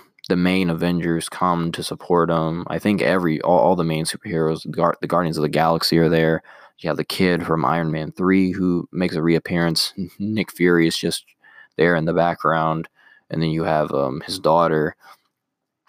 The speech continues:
that's there as well. Uh, you know, feel really bad for her as well, though. And then we cut to, like, um,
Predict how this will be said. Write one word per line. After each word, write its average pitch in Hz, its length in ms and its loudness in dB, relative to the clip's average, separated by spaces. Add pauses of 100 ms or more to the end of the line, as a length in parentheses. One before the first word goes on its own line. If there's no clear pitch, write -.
(220)
that's 80 280 -2
there 76 280 2
as 73 140 -4
well. 76 540 0 (720)
Uh, 64 380 0 (920)
you 73 120 -4
know, 52 280 -4 (960)
feel 101 200 6
really 85 240 2
bad 78 340 0
for 76 140 -6
her 80 240 2
as 73 140 -4
well, 82 260 -4
though. 80 100 -6
And 90 180 -4
then 87 280 0
we 87 140 -2
cut - 240 -2
to, 87 120 -4
like, 78 240 -2
um, 73 340 -4